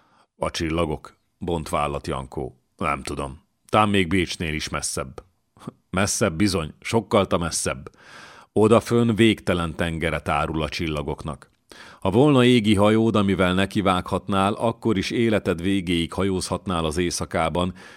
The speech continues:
míg elérnéd a legközelebbit.“ Jankó hátradőlt, és úgy nézte a titokzatosan hunyorgó égboltot.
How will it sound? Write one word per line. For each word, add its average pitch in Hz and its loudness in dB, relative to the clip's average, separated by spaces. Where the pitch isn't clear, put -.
míg 92 -2
elérnéd 80 -2
a 80 -2
legközelebbit.“ 73 -8
Jankó 90 -4
hátradőlt, 101 -4
és 90 -2
úgy 104 -6
nézte 85 -6
a 78 -4
titokzatosan 82 -8
hunyorgó 76 -8
égboltot. 71 -12